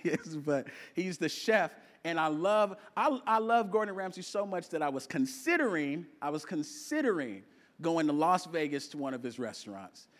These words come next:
And then I thought, "Nah," I looked at the menu. I was like, "I ain't eating nothing there." Like, I just like how he be yelling at people. Um, but he had this quote that I thought was pretty funny. He said,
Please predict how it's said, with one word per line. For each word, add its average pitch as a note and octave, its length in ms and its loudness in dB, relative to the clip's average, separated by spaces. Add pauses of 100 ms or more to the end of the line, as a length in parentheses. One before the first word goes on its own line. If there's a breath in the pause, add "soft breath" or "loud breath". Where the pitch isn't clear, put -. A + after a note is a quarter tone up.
(200 soft breath)
And F#3 100 -2
then A#3+ 80 0
I G#3 80 4
thought, C#3+ 400 0
"Nah," B2+ 340 -2
I - 20 -2
looked D3+ 180 -4
at C3+ 140 -4
the A#2+ 80 -4
menu. B2+ 260 -2
I D3+ 40 -2
was C#3 100 -2
like, C#3+ 80 -2
"I E3 80 -4
ain't C3 100 -8
eating A2+ 240 -6
nothing C3+ 320 0
there." G#2+ 320 -4 (380 soft breath)
Like, D3+ 100 2
I B3 80 4
just G3+ 200 -2
like D#3+ 200 2
how D3 140 0
he C#3 80 0
be A#2+ 100 -4
yelling C#3+ 340 0
at C#3+ 160 -4
people. D#3 440 -6 (360 loud breath)
Um, E3 280 0
but F#3 120 2
he F#3+ 60 2
had A3+ 280 2
this F3+ 180 -4
quote E3+ 300 2
that D3+ 100 2
I D3 40 4
thought D3 220 2
was C#3 140 0
pretty D3 180 -2
funny. C3 280 -2
He C3 40 2
said, C#3+ 240 0